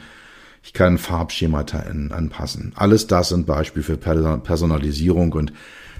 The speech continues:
da bin ich der Meinung, sind wir an vielen Technologien nur am, am Kratzen an der Oberfläche. Da ist viel Potenzial da, um dort eine Passung zwischen Mensch und Technik herzubringen, zu erzeugen.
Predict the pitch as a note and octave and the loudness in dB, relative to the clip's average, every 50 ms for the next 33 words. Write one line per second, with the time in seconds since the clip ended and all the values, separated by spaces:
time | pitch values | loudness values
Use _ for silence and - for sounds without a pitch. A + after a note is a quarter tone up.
0 | - - F#2+ F#2+ G2 A2+ A#2+ A#2+ A2 - G2+ F2 F2 E2 E2 F2 F2 E2+ E2 D#2 | -4 -2 2 4 6 6 6 6 6 4 4 4 4 4 2 2 0 0 0 0
1 | D#2+ D#2+ D#2 D#2+ C#2 B1 D2 C#2+ - - E2+ F2 E2+ E2 - D#2+ D2 D#2+ D#2+ D2+ | -2 -2 -2 -2 -2 -2 -2 -4 -2 0 0 2 0 0 -2 -4 -4 -2 -2 -2
2 | D2+ D2 D2+ D2+ D2+ D2+ D2+ D#2+ F2+ F#2+ F2+ - - - D2+ D2+ D2 B1 G1+ C#2+ | -2 -2 -2 -2 0 0 0 2 2 2 2 0 0 -2 -2 -2 -4 -4 -6 -6
3 | D2 C#2+ - - D#2+ - - - E2+ C#2+ C#2 C#2 C#2 F2 F2 F#2+ F#2 E2+ - F2 | -8 -8 -6 -6 -6 -6 -6 -6 -6 -6 -6 -4 -4 0 0 2 2 2 0 0
4 | E2 D#2+ - E2 D2+ D2+ - - - - - _ _ - D#2+ D2+ D#2 D2+ D2+ D#2 | -2 0 0 -2 -4 -4 -8 -14 -20 -20 -20 _ _ -12 -8 -6 -6 -6 -6 -8
5 | D#2 - - - - - - - - - A2 A2+ G#2+ G2 F2+ - - F2+ - - | -10 -10 -12 -12 -14 -16 -16 -14 -8 -2 2 4 4 4 4 0 -4 -6 -4 -2
6 | E2+ D#2+ D2+ - - D2+ C#2+ C#2+ D#2 D#2 D#2 E2 D2+ D2+ E2 E2+ F2 E2+ - - | -4 -4 -4 -6 -8 -6 -6 -6 -6 -6 -6 -6 -4 -4 -4 -4 -4 -6 -8 -16
7 | - - - _ _ _ _ - A#2 A2+ A#2 A2+ A2+ A2+ A2+ - E2+ D2+ D2+ D2+ | -20 -20 -20 _ _ _ _ 6 8 8 10 10 8 6 4 2 0 2 2 2
8 | D#2 D#2 - - - _ _ _ _ _ _ _ _ _ _ _ - - E2 E2 | 0 -2 -6 -10 -20 _ _ _ _ _ _ _ _ _ _ _ -6 -4 -2 0
9 | D#2+ D#2+ D2 D2 D2 - - - - F2+ F2+ - - A2+ G2 F#2 F2+ - - - | 0 0 -2 -2 -6 -8 -12 -10 -6 -6 -4 -2 0 2 2 2 0 -2 -4 -6
10 | - F2 - - F2 D#2 D2 C#2 C#2+ C#2+ D2+ D#2 D2+ - D#2 C#2 C2+ D#2 D#2+ E2 | -4 -4 -2 0 0 0 0 -2 -4 -4 -4 -6 -6 -6 -8 -8 -6 -6 -6 -6
11 | - - _ _ _ - - D2+ C2 - - - - - _ _ _ _ _ _ | -8 -12 _ _ _ -6 -4 -4 -4 -4 -8 -10 -12 -14 _ _ _ _ _ _
12 | _ _ _ _ _ - - - - - - - - _ _ _ _ _ _ - | _ _ _ _ _ -10 -8 -6 -6 -6 -8 -12 -16 _ _ _ _ _ _ -8
13 | - - B1 B1 - - - C#2+ - - | -4 -4 -4 -2 -4 -8 -8 -8 -10 -12